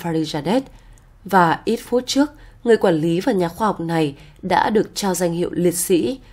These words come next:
sau nhiều năm cống hiến và đấu tranh." Ông Mohsen Fakhrizadeh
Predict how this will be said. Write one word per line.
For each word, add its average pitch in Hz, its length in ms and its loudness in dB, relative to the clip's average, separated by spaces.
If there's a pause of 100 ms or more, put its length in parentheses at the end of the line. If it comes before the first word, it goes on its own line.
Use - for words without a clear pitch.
(100)
sau 254 300 -2
nhiều 208 200 0
năm 170 220 -4
cống 170 220 2
hiến 165 340 -4
và 196 120 -6
đấu 143 140 -4
tranh." 175 280 0 (880)
Ông 196 240 6
Mohsen 180 480 2 (100)
Fakhrizadeh 175 760 -2